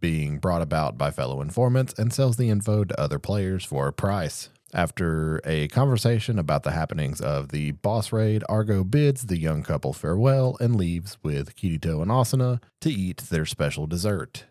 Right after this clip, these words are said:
The special dessert that gives them a stat boost and allows them to see relics on the ground that are collectibles. Kirito and Asuna then decide to go dungeon diving to look for more relics, where they find out that Asuna is most definitely afraid of ghosts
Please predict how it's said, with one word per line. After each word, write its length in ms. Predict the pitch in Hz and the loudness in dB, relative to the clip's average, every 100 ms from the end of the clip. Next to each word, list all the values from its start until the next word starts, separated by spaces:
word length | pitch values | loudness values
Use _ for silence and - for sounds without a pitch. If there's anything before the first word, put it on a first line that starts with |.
| _ | _
The 100 | - | -10
special 340 | - 110 98 90 | -2 0 0 -2
dessert 500 | 87 143 151 147 - | -2 0 0 -2 -4
that 120 | 113 | -4
gives 300 | 101 101 90 | 0 -2 0
them 220 | 104 95 - | -2 -2 -2
a 120 | 82 | -4
stat 340 | - 147 131 | 0 0 0
boost 320 | 117 117 107 | 2 2 0
and 80 | 101 | -2
allows 440 | 82 82 85 85 82 | -2 0 0 -2 -2
them 300 | 87 82 78 | -2 -2 -4
to 120 | - | -6
see 240 | - 78 | -6 -4
relics 440 | 71 110 110 85 - | -2 -2 -2 -4 -6
on 180 | 87 73 | -4 -4
the 60 | |
ground 600 | - 98 95 76 69 71 - _ | -2 -2 -2 -4 -8 -10 -16 _
that 140 | - 50 | -4 -4
are 120 | 50 | -4
collectibles. 760 | - - - - 90 67 50 - - _ - | -4 -4 -4 -6 -6 -6 -8 -12 -14 _ -6
Kirito 400 | - 98 90 92 | 0 2 4 2
and 100 | 90 | 4
Asuna 480 | 95 104 - 104 92 | 4 2 2 2 2
then 160 | 82 76 | 0 -2
decide 440 | - 110 101 95 | 0 0 0 0
to 60 | - | -2
go 160 | 69 | -2
dungeon 380 | 73 120 131 123 | 2 4 6 4
diving 400 | 123 127 123 117 | 4 4 4 2
to 80 | - | 0
look 180 | 76 73 | -2 -2
for 100 | 80 | -2
more 180 | 78 71 | -2 -2
relics, 440 | 110 135 110 - | 0 0 -2 -6
where 100 | 85 | -4
they 60 | 80 | -2
find 260 | 151 160 | 0 0
out 180 | 139 127 | 0 0
that 100 | 104 | 0
Asuna 460 | - 76 - 82 67 | 0 -2 -2 -4 -2
is 260 | 60 71 104 | -2 -2 2
most 300 | 165 165 - | 2 2 0
definitely 520 | 80 85 80 76 64 | -2 -2 -2 -2 -4
afraid 440 | - 71 71 69 | -4 -2 -2 -2
of 240 | - 73 80 | -4 -6 -4
ghosts 440 | 69 67 - - | -4 -2 -6 -10